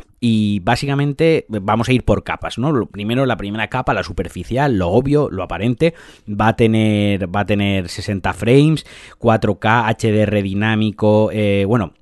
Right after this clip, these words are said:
va a tener dos modelos, o dos modelos, dos modos, mm, gráficos para PlayStation cinco. Por un lado, podremos, eh, tener el modo rendimiento, podremos escoger el modo rendimiento,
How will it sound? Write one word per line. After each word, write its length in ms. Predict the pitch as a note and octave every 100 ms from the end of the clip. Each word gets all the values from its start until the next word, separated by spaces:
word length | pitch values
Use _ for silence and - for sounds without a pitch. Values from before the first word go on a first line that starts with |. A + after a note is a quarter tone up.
| -
va 180 | A2 A#2
a 40 | C#3+
tener 320 | D#3+ D#3+ -
dos 340 | G2 B2 C3+ -
modelos, 540 | B2 A#2 A#2+ A#2+ D3
o 80 | G#2+
dos 180 | G#2 G#2
modelos, 360 | A2 G2+ F#2 F#2
dos 160 | A2
modos, 420 | G#2 B2 A#2 G#2+ - - - -
mm, 320 | A#2 A#2 A2+
gráficos 500 | G#2 A#2 - C3+ C#3
para 200 | - G2
PlayStation 600 | G#2 G#2 - A2 B2 A2+
cinco. 420 | - F#2+ D#2+ - -
Por 160 | G#2 B2
un 100 | C3+
lado, 220 | C#3+ D#3
podremos, 580 | G#2 G#2 A2 A2+ A2 -
eh, 300 | A2+ A2 G#2
tener 380 | G#2+ A2 A2 -
el 200 | A2 G#2
modo 300 | G2+ A#2 B2+
rendimiento, 600 | A2 G#2+ G2+ C3 C#3+ F3
podremos 300 | G#2+ G2 G2+
escoger 320 | G#2 G2 A2
el 80 | G#2
modo 220 | G#2 G#2
rendimiento, 580 | G#2 G#2 G2+ A#2+ B2 E3